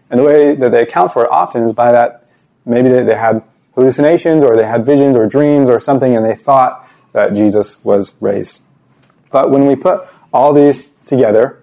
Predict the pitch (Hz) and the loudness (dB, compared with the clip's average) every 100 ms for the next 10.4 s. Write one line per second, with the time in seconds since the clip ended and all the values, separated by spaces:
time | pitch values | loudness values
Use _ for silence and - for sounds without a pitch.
0 | _ - 143 131 131 135 139 135 123 120 | _ -4 0 2 2 2 0 0 0 0
1 | 123 117 110 107 127 156 131 104 131 - | -4 -2 -4 -2 -4 -4 -6 -6 -6 -8
2 | 127 135 156 196 190 170 117 131 165 _ | -2 0 2 2 2 -2 -4 -4 -6 _
3 | _ _ _ 135 117 120 151 170 131 - | _ _ _ -2 0 2 2 2 0 0
4 | 123 113 - - 131 139 151 156 - - | 0 -2 -2 -2 0 2 2 0 -12 -20
5 | _ - 110 123 120 123 135 151 156 135 | _ -6 -2 0 2 2 4 2 2 0
6 | - _ _ _ 175 175 180 147 165 - | -2 _ _ _ -2 0 0 0 0 0
7 | 135 - 131 120 - 107 117 135 170 170 | -2 -2 0 0 0 0 0 2 0 0
8 | 120 104 95 - 123 185 202 190 175 165 | -2 -2 -8 -2 0 2 0 0 0 0
9 | 165 180 190 _ _ _ _ _ - 110 | -2 -2 -4 _ _ _ _ _ -4 -4
10 | 110 117 110 107 | 2 2 2 0